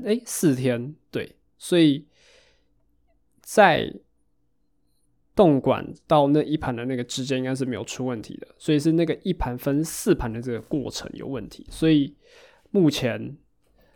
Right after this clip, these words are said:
的情况感觉还是蛮乐观的，就是我的 medium 或P P S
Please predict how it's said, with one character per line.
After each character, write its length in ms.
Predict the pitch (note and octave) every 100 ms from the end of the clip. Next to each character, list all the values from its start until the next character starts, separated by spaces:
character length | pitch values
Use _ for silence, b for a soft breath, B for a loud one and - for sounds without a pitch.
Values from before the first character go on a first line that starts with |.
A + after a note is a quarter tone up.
| _ _ _ _ _ _ -
的 80 |
情 220 | C#3 D3+ C#3
况 200 | F3 C#3
感 160 | A#2
觉 140 | A#2+ B2
还 100 | A#2+
是 140 | C#3+
蛮 180 | B2+ A#2
乐 160 | C3
观 320 | A2+ - - G#2+
的， 140 | - - _ _ _ _ _ _ _ _ _
就 120 | C#3+
是 340 | C3+ C3+ A2+ -
我 80 | B2
的 240 | B2 A#2 C3 - _ _ _ _ -
medium 540 | D3 D3 C3+ A2 D3+ - _
或 180 | _ C#3+
P 160 | A#2+ C3
P 160 | C3+
S 440 | A2+ A2+ - -